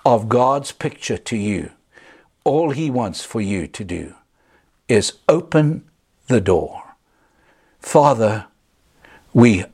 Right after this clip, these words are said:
open the door to the presence of Jesus. We open the door to everything that he brings to us of the nature of the Father and of the blessing of the Father.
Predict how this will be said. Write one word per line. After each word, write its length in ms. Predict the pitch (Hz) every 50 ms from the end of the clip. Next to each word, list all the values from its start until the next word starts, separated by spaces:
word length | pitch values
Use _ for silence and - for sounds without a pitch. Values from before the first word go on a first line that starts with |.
| _ -
open 640 | 143 143 151 139 - - 139 127 135 127 127 - - _ _ -
the 180 | 139 120 120 110
door 460 | 104 92 80 76 - - - - - _ _ _ _ _ _ _ _ _ _ _ _ _ _ _ _
to 140 | - - 127
the 140 | 92 98 90
presence 540 | - - - 107 98 - 107 98 90 - -
of 180 | 107 92 -
Jesus. 760 | - - - - - - - - - - - - - - - - _ _ _ _ _ _ _ _ _ _ _ _ _ _ _ _ _ - - - - _ _
We 220 | - 127 139 - - -
open 460 | 160 175 190 180 185 - 170 175 180
the 120 | 175 165 156
door 580 | 139 120 107 135 131 127 104 85 82 82 - - -
to 280 | - - 113 92 - - _ -
everything 680 | - - 123 151 - 156 147 120 - - 143 135 127
that 140 | 127 123 120
he 100 | 120 113
brings 500 | 95 80 104 104 107 104 92 87 - -
to 180 | - - 98
us 420 | 85 - - - - - - - - - - - - - - _ _ _ _ _ _ _ _ _ _ _ _ _ _ _ -
of 160 | 110 107 95
the 120 | 98 101
nature 500 | 95 98 110 127 147 147 - - 156 151
of 140 | 139 123 123
the 100 | 123 127
Father 500 | - - - 104 92 92 90 - 92 87
and 140 | 87 90 90
of 140 | 85 80 80
the 100 | 90 80
blessing 480 | 78 92 92 85 - - - 98 85
of 160 | 80 78 - -
the 80 | -
Father. 560 | - - - - - - - - - - -